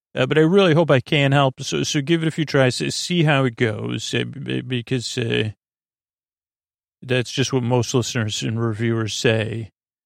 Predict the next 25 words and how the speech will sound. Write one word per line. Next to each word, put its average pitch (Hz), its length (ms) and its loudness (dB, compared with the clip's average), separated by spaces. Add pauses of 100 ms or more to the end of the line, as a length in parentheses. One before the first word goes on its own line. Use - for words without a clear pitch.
(200)
So 147 300 2
I'm 135 180 -2
glad 185 360 4
you're 156 100 2
here. 120 460 0
I 127 60 -4
work 147 300 0
very 147 300 4
hard. 131 220 4
I 123 60 4
yearn 127 300 0
and 127 120 2
I 117 80 2
strive. 113 600 -4
And 120 100 0
I 120 80 4
really 131 320 4
hope 127 180 4
tonight 123 320 0
I 113 80 2
can 110 160 -6
help 113 220 -4
you 120 100 -2
fall 117 320 2
asleep. 113 540 -4